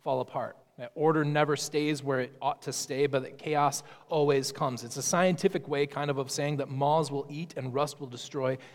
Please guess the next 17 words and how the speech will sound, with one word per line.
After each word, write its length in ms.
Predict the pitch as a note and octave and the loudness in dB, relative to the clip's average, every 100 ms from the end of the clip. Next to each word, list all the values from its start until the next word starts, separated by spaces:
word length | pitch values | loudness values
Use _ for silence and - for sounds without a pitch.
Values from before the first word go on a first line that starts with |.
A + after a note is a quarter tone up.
| - - | -2 2
everything 640 | F3 D#3 B2 - B2 A2+ | 2 2 -4 -4 -8 -8
in 120 | A#2+ | -8
this 200 | A2+ - | -10 -10
world. 340 | A2 G#2 G#2 - _ _ _ _ _ _ | -12 -14 -16 -20 _ _ _ _ _ _
If 60 | C3+ | -8
you 60 | C#3 | -8
take 360 | - F3 E3+ | -2 -2 -2
a 100 | C3+ | -6
pack 320 | - D3 D3 | -4 -2 -2
of 100 | B2+ | -4
cards 440 | - C#3+ C3 A#2+ B2 | -6 -2 -2 -4 -6
and 80 | C3+ | -4
you 80 | |
were 80 | C#3 | -2
to 80 | B2+ | -4
shuffle 420 | - - C3 A2 | -6 -6 -6 -8
it, 220 | A2+ - | -14 -16